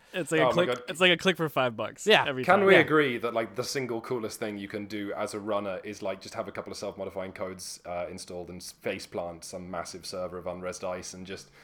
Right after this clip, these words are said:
Speaker 2: pull out these tools from your deck as you're
Speaker 3: Yep.
Speaker 2: running?
Speaker 1: Yeah,
Speaker 3: Yeah.
Speaker 1: it's, yeah.
Speaker 2: That, that just makes me feel like Batman as far as Shapers go. That's just,
Speaker 3: <laughs> Right.
Speaker 2: I just love that. It's
Speaker 3: Well,
Speaker 2: like, "Oh,
Speaker 3: uh,
Speaker 2: free." Oh, go, please.
Speaker 3: Yeah, and the other cool thing is you can, you can also, like, if you get all the way th-, you,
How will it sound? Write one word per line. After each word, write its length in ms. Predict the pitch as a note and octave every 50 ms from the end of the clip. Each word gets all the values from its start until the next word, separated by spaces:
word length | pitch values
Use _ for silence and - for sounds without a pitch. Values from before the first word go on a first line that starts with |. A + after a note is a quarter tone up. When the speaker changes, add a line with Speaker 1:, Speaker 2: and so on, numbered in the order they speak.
| - _
Speaker 2:
pull 160 | - E3+ D#3+ C#3+
out 160 | C#3 B2+ A#2
these 160 | C3 B2+ A2+
tools 300 | - - C3 A#2+ A#2 A2
from 120 | - - A#2+
your 120 | G#2+ G#2
deck 340 | G2 A2 G#2+ G#2+ - - - -
as 260 | A#2+ B2 B2 A2 A2
you're 100 | C#3 D3+
Speaker 3:
Yep. 100 | D#3+ G#2+
Speaker 2:
running? 440 | A2 A2+ A2+ G#2+ G#2 G#2 G#2 G2+ G2+ _ - -
Speaker 1:
Yeah, 360 | F#3 E3+ C#3 C3+ B2+ A#2+ A#2
Speaker 3:
Yeah. 100 | C3 A2+ G#2+
Speaker 1:
it's, 260 | C3 - - - - _ -
yeah. 200 | - A#2+ A2 A2 - -
Speaker 2:
That, 280 | - F#3 G3 F#3+ - -
that 120 | F3 F3+ D#3+
just 120 | C#3 B2
makes 160 | A#2+ G#2 -
me 60 | A2+
feel 100 | - A2
like 160 | G2 F#2 F#2 F#2
Batman 460 | G#2 G#2+ - G#2+ G2 G2 F#2+ F2+ F2+
as 100 | F2 -
far 200 | - G#2+ F#2 E2+
as 120 | E2+ E2+ -
Shapers 360 | - F2+ F2+ F2 F#2 E2+ E2
go. 280 | F2 F2 E2+ E2+ E2+ E2+
That's 240 | G#2+ A2 - - -
just, 140 | F2+ -
Speaker 3:
<laughs> 40 | -
Right. 220 | F2+ C#3+ B2+ - -
Speaker 2:
I 40 | A#2 G#2+ -
just 180 | A#2 G#2+ - G2
love 140 | F#2+ F#2 -
that. 200 | F#2 F2 F2 - - - - - - - - -
It's 80 | E3+
Speaker 3:
Well, 100 | - G#3
Speaker 2:
like, 80 | G3+ F3+
"Oh, 80 | G#3
Speaker 3:
uh, 60 | - -
Speaker 2:
free." 380 | - - E3 D#3+ D#3 E3 E3 - -
Oh, 100 | A#2+ C#3 - -
go, 200 | - A2 G#2+ A2 - - _ -
please. 260 | - A2 G2+ - -
Speaker 3:
Yeah, 180 | G#3 F#3+ D3+ D3 _ -
and 120 | F3 F3+
the 60 | F#3 A3
other 140 | C#4 A#3
cool 200 | - - E3+ D3+
thing 320 | - - C#3 B2+ A#2+ A#2+ A#2 -
is 520 | C3+ C3+ B2+ B2 A#2 A2 - - - - _ _ -
you 180 | C#3 D3+ E3+
can, 260 | - E3 D3 C3+ B2+ A#2
you 120 | C3+ C#3 C#3
can 100 | D#3 D3+
also, 400 | - - C#3+ D#3+ E3+ - - C#3 A#2+
like, 260 | A#2 A#2 A#2 - - -
if 220 | D#3+ E3 D3+ - -
you 80 | D3+
get 160 | C3 D#3 D#3+ -
all 140 | C#3 C#3 C#3+
the 60 | C#3
way 120 | C#3+ C#3
th-, 120 | - - _ D#3+
you, 140 | D#3+ D3